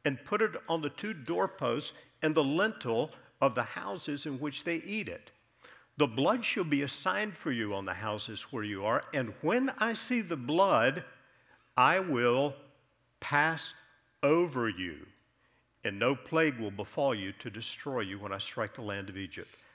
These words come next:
This th-, was the beginning of what became known as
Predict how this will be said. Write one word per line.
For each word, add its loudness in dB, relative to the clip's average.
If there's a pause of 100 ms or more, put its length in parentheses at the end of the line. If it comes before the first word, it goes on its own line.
(140)
This 0
th-, -6 (140)
was -2
the -6
beginning 0
of -4
what 0
became -4
known -2
as 0